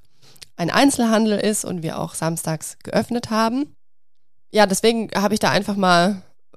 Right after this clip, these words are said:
nachgefragt und habe gesagt, ich könnte mir das total gut vorstellen, samstags dann acht Stunden zu arbeiten oder fünf Stunden oder je nachdem, was einfach gebraucht wird. Das habe ich dann mal so in den Raum geschmissen und habe gesagt, ich würde das quer-,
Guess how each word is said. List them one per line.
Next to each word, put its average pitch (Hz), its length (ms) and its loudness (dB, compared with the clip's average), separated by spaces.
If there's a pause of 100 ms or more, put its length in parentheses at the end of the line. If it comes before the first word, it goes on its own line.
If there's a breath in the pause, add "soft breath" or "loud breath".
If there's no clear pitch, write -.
nachgefragt 226 800 2
und 202 60 0
habe 180 100 0
gesagt, 165 300 -6
ich - 60 -20
könnte 180 240 -2
mir 175 40 0
das 180 100 -2
total 208 320 -2
gut 269 180 0
vorstellen, 185 640 2
samstags 175 420 -6
dann 175 160 -2
acht - 240 -4
Stunden - 380 0
zu - 120 -2
arbeiten 180 880 2 (160)
oder 165 440 2 (420 loud breath)
fünf 220 340 4
Stunden 202 420 0
oder 214 160 4
je 202 180 0
nachdem, 190 360 -2
was 160 120 -2
einfach 170 340 -6
gebraucht 190 500 2
wird. - 240 0 (1000 loud breath)
Das 233 160 -2
habe 233 140 2
ich 208 80 -2
dann 202 120 2
mal 185 140 4
so 180 80 0
in 165 120 2
den 160 120 -2
Raum 202 240 4
geschmissen 233 400 0
und 190 140 0
habe 180 220 -2
gesagt, 185 380 -2
ich - 200 -12
würde 185 240 0
das - 280 -6
quer-, 165 380 0